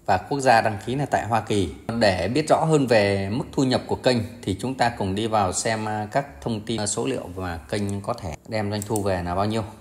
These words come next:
Đây, mình đã vào trong kênh của, à, Green Forest Night. Thì, ờ, đây là tất cả các con số đã được một trang web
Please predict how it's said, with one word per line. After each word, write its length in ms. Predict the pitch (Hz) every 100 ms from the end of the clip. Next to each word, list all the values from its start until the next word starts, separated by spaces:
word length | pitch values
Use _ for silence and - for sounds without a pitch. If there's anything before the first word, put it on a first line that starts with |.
| - - -
Đây, 180 | 117 104
mình 200 | 101 95
đã 140 | 104
vào 200 | 123 101
trong 220 | 95 113 104
kênh 300 | 113 104 104
của, 240 | 95 71 90
à, 80 | 92 104
Green 320 | 101 101 110 107 104
Forest 240 | - 113 135 135
Night. 300 | 120 113 98 - - - - - -
Thì, 160 | 127
ờ, 420 | 120 117 117 113
đây 260 | 117 139 139
là 180 | 131 110
tất 240 | - -
cả 140 | - -
các 120 | - 160
con 160 | 143
số 440 | - 127 127 180 -
đã 140 | 127 135
được 180 | 123
một 140 | 104 98
trang 200 | 127 120
web 140 | 127